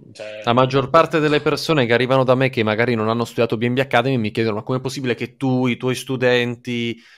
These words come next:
Speaker 2: questi casi studio di successo, io le case vuote?" Perché bisogna comunque evolversi, rimanere al passo coi tempi,
Speaker 1: Ah,
Speaker 2: studiare.
Speaker 1: certo.
Speaker 2: Ad esempio, prima l'automazione veniva visto magari come un: "Caspita, oddio, che paura, devo andare in maniera automatica e se poi non funziona il codice." Adesso è un qualcosa che la gente vuole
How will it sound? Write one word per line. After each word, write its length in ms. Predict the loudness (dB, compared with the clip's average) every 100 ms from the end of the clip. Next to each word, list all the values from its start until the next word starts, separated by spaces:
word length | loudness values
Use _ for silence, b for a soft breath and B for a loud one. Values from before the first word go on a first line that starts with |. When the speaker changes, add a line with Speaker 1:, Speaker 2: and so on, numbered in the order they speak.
| _
Speaker 2:
questi 240 | -12 -4
casi 220 | -2 -2
studio 260 | -4 -6 -4
di 80 | -4
successo, 540 | -6 -2 0 0 0
io 140 | 2
le 120 | 2 4
case 280 | 2 2
vuote?" 580 | 0 4 4 4 2 0
Perché 240 | 0 -2 -2
bisogna 320 | -2 -2 -2
comunque 460 | -2 2 6 6 4
evolversi, 1000 | 4 6 6 6 2 0 -2 0 -2 -4
rimanere 340 | -6 -4 -2
al 60 | -2
passo 240 | -2 -2
coi 120 | -2
tempi, 680 | 2 2 2 -2 -4 -4 -6 _ -16
Speaker 1:
Ah, 180 | -6 0
Speaker 2:
studiare. 0 |
Speaker 1:
certo. 600 | 6 8 8 8 6 4 0 _ _ _ -4
Speaker 2:
Ad 120 | -2
esempio, 320 | 0 0 0
prima 240 | 0 4
l'automazione 720 | 6 6 6 4 4 2 2 4
veniva 300 | 4 4 4
visto 300 | 2 -2 -2
magari 320 | 0 2 2
come 220 | 0 -2
un: 460 | -2 -2 0 0 -2
"Caspita, 520 | 2 0 0 -6 -6
oddio, 300 | -6 -2 -2
che 140 | -2 -4
paura, 460 | 0 0 0 0
devo 160 | 0 0
andare 380 | 0 2 2 0
in 60 |
maniera 280 | -2 -2 -2
automatica 640 | -2 -2 0 0 -2 -8 -10
e 20 |
se 180 | -10 -4
poi 140 | -2
non 120 | -2
funziona 380 | -4 -10 -8 -8
il 80 | -4
codice." 400 | 2 2 0 -6
Adesso 340 | -2 0 0 -4
è 20 |
un 60 |
qualcosa 380 | 0 2 2 2
che 60 | 2
la 60 | 0
gente 260 | -2 -4
vuole 360 | 4 6 6